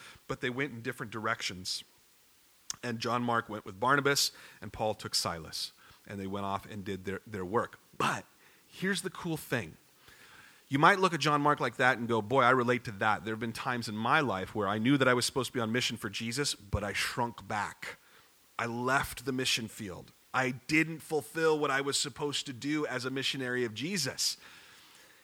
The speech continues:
Here's the thing to understand. Later on, Paul would say, "Hey, bring John Mark to me because he's profitable for me in the ministry."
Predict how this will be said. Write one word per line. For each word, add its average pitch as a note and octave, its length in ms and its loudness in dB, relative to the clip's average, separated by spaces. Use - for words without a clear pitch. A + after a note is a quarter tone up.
Here's D3 240 -4
the C#3+ 100 -6
thing C3 260 -4
to - 140 -6
understand. G2+ 840 -8
Later C#3 440 2
on, A#2 480 -2
Paul D#3 380 -2
would E3+ 180 0
say, D#2+ 480 -6
"Hey, A#2+ 320 -2
bring D#3+ 320 -4
John C#3 320 -4
Mark G#2+ 360 -2
to G#2 100 -10
me E2 240 -12
because A2+ 400 -6
he's A2+ 160 -6
profitable D3 1040 -4
for G2 180 -8
me F#2+ 380 -8
in G#2+ 180 -8
the F#2+ 60 -10
ministry." F#2 760 -10